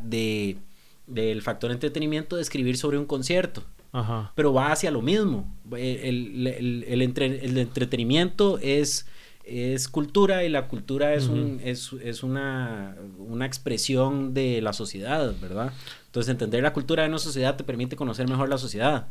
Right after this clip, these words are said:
Speaker 2: Ah, completamente, claro. Y además hay que tener muy claro que uno como lector,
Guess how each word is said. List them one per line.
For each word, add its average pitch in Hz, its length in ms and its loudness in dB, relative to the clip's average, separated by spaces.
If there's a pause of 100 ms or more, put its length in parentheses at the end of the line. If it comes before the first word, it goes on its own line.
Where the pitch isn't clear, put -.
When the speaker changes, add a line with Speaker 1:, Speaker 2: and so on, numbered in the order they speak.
Speaker 2:
Ah, 151 100 4
completamente, 127 680 2
claro. 123 320 4 (140)
Y 143 80 2
además 143 220 8
hay 156 60 6
que 160 80 2
tener 156 160 6
muy 170 100 2
claro 170 240 6
que - 100 0
uno 160 140 4
como 165 180 4
lector, 147 380 4